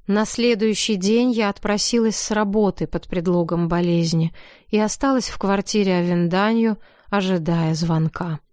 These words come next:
Даже пошла к домовладельцу и попросила позвонить в квартиру, пока я была там, чтобы проверить, работал ли телефон. Стоило выйти, как меня охватил страх, что телефон зазвонит, пока меня нет,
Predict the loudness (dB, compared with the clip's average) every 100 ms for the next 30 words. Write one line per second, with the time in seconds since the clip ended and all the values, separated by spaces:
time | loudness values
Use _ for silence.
0 | -20 -16 -6 -2 0 -2 -4 -2 -2 0
1 | 0 0 0 0 0 0 -2 -4 -4 -4
2 | -4 -4 0 0 0 -2 -2 0 0 -2
3 | -2 -2 -2 -2 0 0 0 -4 -2 0
4 | 0 0 0 0 0 0 -2 -12 -12 -4
5 | -2 -2 0 0 0 0 0 -2 0 0
6 | 0 0 0 0 -2 -2 -2 0 -2 -2
7 | -12 -20 -20 -12 -8 -2 0 2 0 0
8 | -2 -2 -4 -4 0 2 2 0 -4 -2
9 | -2 -2 -2 -2 -2 -6 -10 -4 0 0
10 | 2 0 2 0 2 2 0 -2 -4 -2
11 | 0 2 2 2 2 0